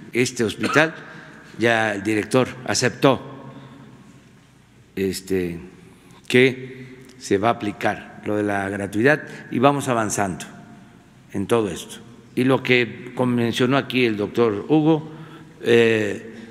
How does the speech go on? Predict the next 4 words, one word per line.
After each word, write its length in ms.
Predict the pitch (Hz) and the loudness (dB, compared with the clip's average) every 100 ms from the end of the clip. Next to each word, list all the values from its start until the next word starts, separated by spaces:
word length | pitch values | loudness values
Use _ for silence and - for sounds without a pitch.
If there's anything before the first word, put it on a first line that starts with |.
| - - | -20 -10
subrogaciones 1800 | - 139 127 127 120 117 - 139 131 123 120 117 113 - - - - - - - | 0 2 4 4 4 2 2 4 4 2 -2 -2 -2 -4 -8 -10 -14 -18 -20 -18
que 140 | - 95 | -6 -4
se 380 | 98 92 90 | 0 0 2
daban, 1160 | 104 131 113 110 113 110 104 - - - - | 4 4 2 -4 -4 -6 -8 -12 -18 -20 -20